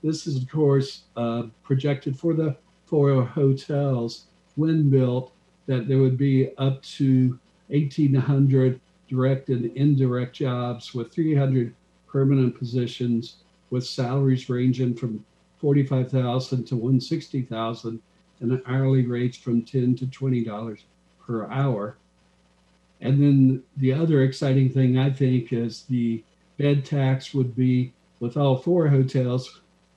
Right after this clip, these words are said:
would meet about two million dollars a year,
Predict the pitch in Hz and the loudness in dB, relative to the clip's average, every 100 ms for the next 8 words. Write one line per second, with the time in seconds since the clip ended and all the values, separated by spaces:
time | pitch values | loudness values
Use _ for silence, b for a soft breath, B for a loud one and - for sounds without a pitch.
0 | _ 131 127 127 139 135 131 - 120 127 | _ 0 0 2 4 4 2 -2 -8 -4
1 | 117 117 - - 202 170 147 147 131 127 | -4 -6 -14 -4 0 2 2 4 4 2
2 | 123 123 117 135 120 123 120 117 117 | 0 -2 -4 -2 -2 0 0 -2 -6